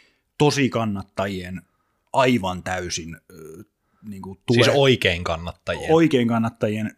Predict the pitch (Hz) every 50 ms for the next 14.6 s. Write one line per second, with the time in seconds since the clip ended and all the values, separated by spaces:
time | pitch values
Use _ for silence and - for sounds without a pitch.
0 | _ - 139 143 143 120 113 104 98 - 104 104 104 92 - - 98 95 - -
1 | 101 101 - - - - - - 95 95 95 92 95 92 - 95 95 95 98 92
2 | 90 - _ _ _ - - 135 143 - - 113 - - 110 110 98 110 107 107
3 | 107 107 107 - _ _ _ _ _ - - 156 170 175 147 165 143 110 95 101
4 | 95 - - 127 120 107 95 92 - - _ - 92 85 92 98 - _ _ -
5 | 107 - 110 110 101 95 - - 135 - - - 101 92 87 80 - - 87 87
6 | 87 87 82 80 78 - 78 73 73 - - - 95 101 104 104 87 80 82 -
7 | - - - - 87 - - - 107 - _ - - _ _ - - 113 117 107
8 | 120 113 107 113 113 120 123 131 131 127 117 110 107 - - - - - - -
9 | 117 123 113 110 117 - _ _ - 151 151 156 143 135 147 - 185 165 156 170
10 | 143 117 110 120 117 101 - - 110 110 - 110 107 110 110 - _ _ _ _
11 | _ - 156 151 165 160 135 - 110 95 101 101 98 101 - 101 98 98 92 123
12 | 123 113 104 107 98 90 98 98 95 95 95 98 98 - 143 135 120 101 - 104
13 | 101 - 104 98 - - 131 123 113 101 90 - 87 87 87 87 95 98 - -
14 | - 95 80 _ - - 80 80 80 82 90 95